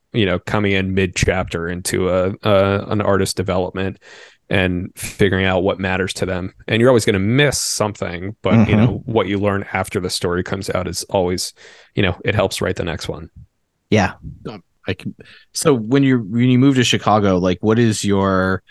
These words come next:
Speaker 3: understanding, knowledge of the Chicago music scene? Are you, like, uh, I, I, I don't wanna, like, pigeonhole you, but you, you like punk music.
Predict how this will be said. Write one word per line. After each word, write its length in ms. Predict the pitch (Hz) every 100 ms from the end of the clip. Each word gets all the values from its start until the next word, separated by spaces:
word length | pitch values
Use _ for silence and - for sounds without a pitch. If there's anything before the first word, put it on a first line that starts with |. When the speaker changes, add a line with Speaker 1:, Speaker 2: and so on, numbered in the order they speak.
| - _ _ -
Speaker 3:
understanding, 800 | 117 110 110 - 104 101 98 95
knowledge 560 | 92 95 95 92 85 -
of 300 | 98 95 87
the 100 | 98
Chicago 460 | - - 110 95 90
music 320 | 87 87 87
scene? 240 | - 82
Are 80 | 82
you, 320 | 85 90 92
like, 340 | 85 82 82 - _ _ _ - -
uh, 80 | - _ -
I, 60 |
I, 340 | 104 - 101 98
I 60 | 107
don't 60 | 98
wanna, 180 | 92 87
like, 160 | 87
pigeonhole 420 | - 117 110 101
you, 120 | 95 90
but 120 | 92
you, 240 | 92 101 101
you 160 | 110
like 280 | 113 107 -
punk 280 | - 117 -
music. 580 | 101 95 98 92 -